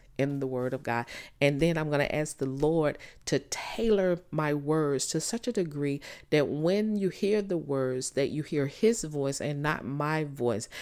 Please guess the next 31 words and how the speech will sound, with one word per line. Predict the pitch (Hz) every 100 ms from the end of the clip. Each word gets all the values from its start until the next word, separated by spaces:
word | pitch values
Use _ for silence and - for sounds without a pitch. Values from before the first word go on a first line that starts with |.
| - -
And | 165 156
then | 170 -
I | 156 180
thank | 196 - 175 170
him | - 151 151
continuously | - 180 180 - - 294 311 247 165 151 - 151 135 135 - - -
for | - 170
letting | 165 202 202 190
me | 170 170
be | 160 165 -
a | 147 147
witness | 147 151 175 - 127 120 117 -
to | - 151
what | 139 156
it | 160
is | 151 143 143
that | 143 135
he | - 156 -
is | 139 -
doing | 135 139 151 160 151 127 120 - - 131
in | 139 143
this | 135 135 -
world, | 123 123 117 135
what | 156
he's | 151 -
saying | - - - 160 143 123 127
in | 139 123
this | - -
world. | - - - - - -
Hey, | 185 - 139 - - - - - - - - - - -
stay | - - - 160 165 185 -